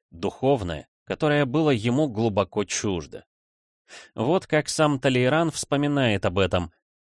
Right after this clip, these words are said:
«Мои родители, считая, что я не могу сделаться военным без ущерба для их карьеры, решили подготовить меня к другой деятельности. Это казалось им более благоприятным для преуспевания рода.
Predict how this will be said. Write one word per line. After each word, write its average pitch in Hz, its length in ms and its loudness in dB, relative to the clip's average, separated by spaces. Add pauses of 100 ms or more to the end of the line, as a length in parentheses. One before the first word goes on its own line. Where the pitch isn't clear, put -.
(140)
«Мои 127 200 0
родители, 131 520 0
считая, 120 460 -2
что - 240 -4
я 113 180 -2
не 120 120 0
могу 120 300 0
сделаться 107 540 0
военным 104 600 -2
без 92 160 -2
ущерба 104 440 -2
для 95 200 0
их 90 100 -4
карьеры, 95 560 -2 (320)
решили 101 400 -2
подготовить 139 680 -2
меня 127 320 0
к 120 100 -6
другой 123 340 0
деятельности. 101 840 0 (360)
Это 101 140 -10
казалось 143 480 -2
им 135 180 0
более 117 300 2
благоприятным 95 960 -2
для 82 160 -4
преуспевания 82 800 -2
рода. 85 320 -2